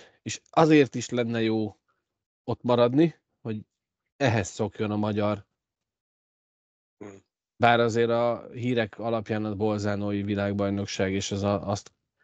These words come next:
Speaker 1: körülvevő rendezéssel sem volt semmiféle probléma, de tudjuk azt, hogy sokszor elmondták, hogy a Divízió egy A az egyedül Budapesten volt A csoportos szintű,
Speaker 2: Mhm.
Speaker 1: egyébként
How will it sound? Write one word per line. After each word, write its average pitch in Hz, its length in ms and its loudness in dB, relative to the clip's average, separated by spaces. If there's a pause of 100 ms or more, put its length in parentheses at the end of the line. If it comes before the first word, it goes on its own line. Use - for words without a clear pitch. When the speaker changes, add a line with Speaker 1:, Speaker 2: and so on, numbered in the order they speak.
(240)
Speaker 1:
körülvevő 107 560 6
rendezéssel 98 720 0
sem 95 260 -2
volt 95 180 -2
semmiféle 95 560 -2
probléma, 104 580 4 (540)
de 101 140 2
tudjuk 98 400 4
azt, 98 260 4
hogy 101 240 4 (560)
sokszor 110 520 2
elmondták, 98 760 0
hogy 101 140 0
a 98 40 0
Divízió 107 720 6
egy 101 280 0
A 107 540 2 (960)
az 110 240 -2
egyedül 107 420 4
Budapesten 98 760 0
volt 98 400 2 (160)
A 101 220 2
csoportos 120 580 4
szintű, 139 440 2
Speaker 2:
Mhm. 160 120 2
Speaker 1:
egyébként 104 720 0